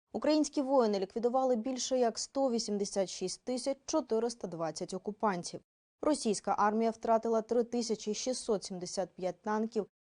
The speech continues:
і сім тисяч сто тридцять одну бойову броньовану машину.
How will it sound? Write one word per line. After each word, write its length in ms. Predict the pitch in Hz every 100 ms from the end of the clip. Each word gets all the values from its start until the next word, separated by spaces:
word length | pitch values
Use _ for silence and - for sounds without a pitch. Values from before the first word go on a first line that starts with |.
| -
і 100 | 254
сім 240 | - 262
тисяч 360 | 240 254 285 254
сто 240 | - -
тридцять 420 | 254 247 214 190 180
одну 220 | 175 214
бойову 360 | 196 180 175
броньовану 520 | 170 170 170 165 165 175
машину. 580 | 190 - 220 202 175